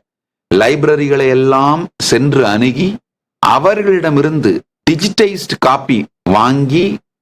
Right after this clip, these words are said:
அதுல காப்பிரைட் ஃப்ரீ, லீகலா அந்த பர்மிஷன் வாங்கி,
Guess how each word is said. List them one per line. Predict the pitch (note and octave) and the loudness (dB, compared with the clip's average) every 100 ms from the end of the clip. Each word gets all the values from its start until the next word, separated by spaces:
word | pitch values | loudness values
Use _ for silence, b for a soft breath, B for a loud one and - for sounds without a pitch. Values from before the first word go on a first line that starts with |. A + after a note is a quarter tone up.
| _ _ _ _ _ _ | _ _ _ _ _ _
அதுல | - D3 E3 C#3+ D3+ | -2 0 0 0 0
காப்பிரைட் | F#3+ G#3 B3 A#3 G#3 G3+ - | -2 -2 -2 0 -2 -6 -4
ஃப்ரீ, | - F#3 F3 A#2 - _ _ _ _ _ _ _ - | -2 0 -2 -4 -10 _ _ _ _ _ _ _ -2
லீகலா | A2+ F3 A3 G3+ G3 G3 G3+ - C3 | 2 2 2 2 2 0 -4 -6 -2
அந்த | B2 - B2 | -2 0 -2
பர்மிஷன் | D#3+ G3 F#3+ F3 C3+ A2+ | 0 0 0 0 2 2
வாங்கி, | C3 D#3 D3+ F#3+ | 0 0 0 0